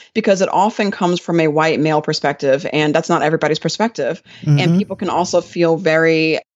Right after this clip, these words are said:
Speaker 1: down on themselves when they can't do all the things that people are prescribing them. And so we wanted to talk about all of our nuanced perspectives. And we ended up talking about a lot of mental health aspects as well, because we were all going through it. Obviously, it was the pandemic. It was a really hard time mental health wise for each of us and everybody.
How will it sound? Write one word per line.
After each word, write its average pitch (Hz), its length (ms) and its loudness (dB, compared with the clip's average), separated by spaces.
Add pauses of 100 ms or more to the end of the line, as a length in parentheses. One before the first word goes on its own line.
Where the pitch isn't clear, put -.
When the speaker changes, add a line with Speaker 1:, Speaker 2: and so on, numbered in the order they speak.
Speaker 1:
down 170 200 2
on 190 100 2
themselves 156 400 0
when 151 80 0
they 143 100 0
can't 170 360 -4
do 160 280 -2
all 160 140 2
the 156 80 -2
things 156 240 -2
that 135 180 -2
people 165 180 -2
are 120 160 0
prescribing 147 540 -2
them. 90 240 -4 (420)
And 190 160 0
so 175 240 2
we 185 300 0
wanted 226 300 -2
to 180 80 -4
talk 165 200 0
about 156 320 -2
all 180 180 2
of - 140 -2
our 160 380 0
nuanced 175 560 0
perspectives. 135 680 0 (300)
And 165 340 2
we 196 140 2
ended 214 240 0
up 185 220 2
talking 180 340 -4
about 143 320 0
a 147 60 0
lot 147 160 2
of 147 60 -4
mental 147 220 -4
health 220 300 0
aspects 143 420 -4
as 254 120 -4
well, 180 400 0 (400)
because 156 360 0
we 175 140 -4
were 180 140 2
all 165 180 4
going 160 240 0
through 147 280 -2
it. 139 140 0
Obviously, 165 320 0
it 90 60 -2
was 156 100 -4
the - 80 -14
pandemic. 143 560 -2
It 151 140 0
was 151 160 0
a 139 180 2
really 160 200 2
hard 135 240 0
time 147 360 -2
mental 151 220 -2
health 165 240 0
wise 135 260 -2
for 131 360 0
each 226 160 -2
of 139 100 -2
us 101 220 0
and 139 160 -2
everybody. 151 560 -2